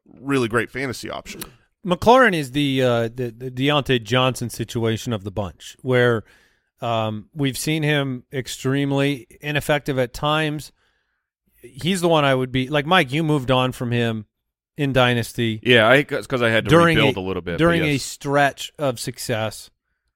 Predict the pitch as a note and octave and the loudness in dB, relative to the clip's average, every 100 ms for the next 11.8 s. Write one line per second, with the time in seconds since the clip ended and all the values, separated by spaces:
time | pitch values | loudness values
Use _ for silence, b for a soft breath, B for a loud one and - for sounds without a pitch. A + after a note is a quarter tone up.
0 | _ - C3 D3+ D#3 C3 C#3 C3 B2+ A#2+ | _ -4 0 0 0 -2 -2 0 0 0
1 | A#2 A2+ B2 D3 F3+ E3+ C#3 B2+ A2 - | 0 -2 -6 -2 0 2 0 -2 -6 -2
2 | C#3+ - A2+ A2+ A2 G#2 A#2 G#2 G2+ C3+ | -2 -2 -10 -6 -6 -4 -4 -6 -8 -8
3 | A2 G2+ G2 - G2+ B3+ F3+ D3+ - G#2 | -8 -10 -12 -14 -4 0 2 0 -6 -2
4 | E3 F3 G3 F3+ D3 - C3+ B2+ A#2+ A#2 | 0 2 2 4 2 0 -6 -4 -4 -6
5 | B2 C#3+ B2 A2+ A#2 G#2+ F2+ G#2+ A2 - | -6 -6 -6 -6 -6 -6 -10 -8 -8 -8
6 | G2+ F#2 G2+ F2 - b b b b G#2+ | -4 -2 -2 -4 -14 b b b b 0
7 | G#2 G2+ G2 G#2 - E2 D#2+ F#2 A#2+ C3+ | 2 0 -4 -16 -18 -20 -20 -20 -6 -6
8 | C#3+ A#2+ B2+ A#2 A2 A#2+ F3 E3+ B2+ A2 | -6 -2 2 2 0 -2 -2 0 -2 -2
9 | - - C#3+ C3+ A2 B2 A#2+ A#2 A2+ - | -6 -2 0 0 2 2 2 -2 -4 -8
10 | A#2 A2 A2 G#2+ G2+ b b b F#2+ C3 | -6 -4 -2 -4 -6 b b b -4 -4
11 | C#3 G#2+ A2+ A2+ G2+ F#2+ F2+ | -2 -6 -4 -2 -2 -6 -8